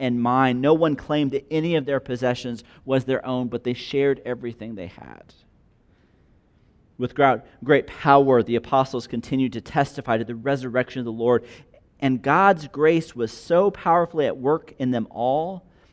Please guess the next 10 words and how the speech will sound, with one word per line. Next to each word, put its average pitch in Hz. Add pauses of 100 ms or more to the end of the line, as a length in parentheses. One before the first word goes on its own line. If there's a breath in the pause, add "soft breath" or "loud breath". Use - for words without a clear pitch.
that 127
there 135
was, 117 (100)
there 127
were 117
no 160
needy 151
persons 98
among 98
them. -